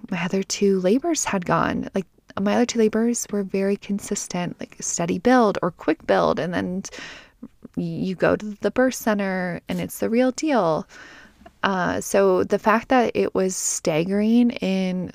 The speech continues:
the length of time between contractions and then the intensity was confusing me some. I didn't expect it. And I had heard of prodo-, prodro-, prodromal, <laughs> I, I'm not sure how to say that word, uh, labor, where it's,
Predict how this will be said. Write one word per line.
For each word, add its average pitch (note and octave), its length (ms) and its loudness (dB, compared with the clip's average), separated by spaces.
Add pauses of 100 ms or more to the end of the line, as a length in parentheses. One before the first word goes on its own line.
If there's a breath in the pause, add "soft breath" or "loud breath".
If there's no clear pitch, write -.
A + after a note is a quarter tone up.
(340)
the F3+ 240 0
length E3+ 440 -2 (200)
of F#3 160 -2
time F#3 240 -4
between A3+ 260 0
contractions A3+ 720 0
and - 160 -4
then F3 120 -4
the E3 120 -4
intensity A#3+ 720 -2
was G3+ 340 -2
confusing G3 840 -2
me A3+ 220 2
some. C4 460 -2 (600 loud breath)
I - 80 2
didn't F#3+ 200 0
expect E3+ 400 -2
it. G#3 140 4
And G#3 100 2
I A3 60 6
had B3 120 8
heard G3 220 0
of G#3 120 0
prodo-, E3+ 380 -2 (220)
prodro-, F3+ 880 -4 (180)
prodromal, G3+ 1040 -2
<laughs> - 20 -4
I, F3+ 300 -4
I'm G3 420 -4
not F#3+ 140 -4
sure - 280 0
how G3+ 120 -4
to G#3 100 -8
say - 120 -2
that - 140 2
word, C#4 220 2 (460 loud breath)
uh, D#4+ 80 -14 (100)
labor, G3+ 560 2 (180)
where F#3+ 460 2
it's, - 380 -4